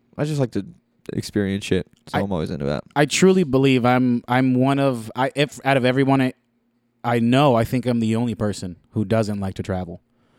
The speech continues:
Speaker 2: Out of everybody I've ever met, I don't know another person who's like, who's like me, who goes, "Eh, I don't care."
Speaker 1: No, I like to travel.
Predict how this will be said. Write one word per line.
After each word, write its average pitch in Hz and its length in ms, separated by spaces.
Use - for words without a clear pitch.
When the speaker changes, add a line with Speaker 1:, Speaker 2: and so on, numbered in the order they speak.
Speaker 2:
Out 113 100
of 113 160
everybody 151 540
I've 131 240
ever 127 200
met, 127 300
I 123 100
don't 165 120
know 156 140
another 147 220
person 135 320
who's 127 140
like, 117 260
who's 143 200
like 135 160
me, 147 140
who 127 140
goes, 120 280
"Eh, 127 140
I 120 80
don't 123 160
care." 110 300
Speaker 1:
No, 123 160
I 139 140
like 135 160
to - 80
travel. 98 400